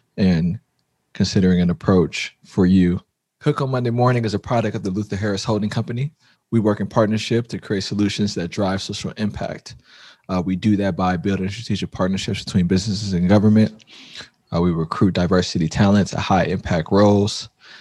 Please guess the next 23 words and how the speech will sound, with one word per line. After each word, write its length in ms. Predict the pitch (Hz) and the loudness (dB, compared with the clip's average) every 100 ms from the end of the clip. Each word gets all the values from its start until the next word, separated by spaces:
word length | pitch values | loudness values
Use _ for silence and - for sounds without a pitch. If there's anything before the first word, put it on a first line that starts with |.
| _ _ - | _ _ 0
and 160 | 104 | 2
we 120 | 101 98 | 4 4
help 440 | 95 101 90 - _ | 4 4 2 -4 _
companies 540 | - 127 110 98 92 | 2 2 4 2 2
drive 320 | - 110 107 - | 4 6 6 2
impact 560 | 104 - 98 92 - - | -2 0 2 0 -2 -4
in 120 | 98 | 2
the 80 | 90 | 2
communities 760 | - 104 98 98 92 92 92 - - _ - _ _ | 2 4 6 6 4 2 0 -8 -18 _ -20 _ _
where 140 | - 90 | 2 2
they 100 | 87 | 2
do 140 | 87 | 0
business. 560 | 80 95 90 90 - - | 2 2 2 -2 -4 -6
If 140 | - | -2
you'd 80 | 101 | 2
like 140 | 98 85 | 2 2
to 100 | 98 | 2
learn 260 | 95 90 | 4 4
more, 440 | 92 95 92 90 95 _ _ _ _ _ | 4 6 6 4 0 _ _ _ _ _
send 240 | - - 95 | -2 2 4
me 80 | 87 | 6
an 80 | |
email. 580 | 92 95 95 92 95 107 | 6 6 4 4 2 -2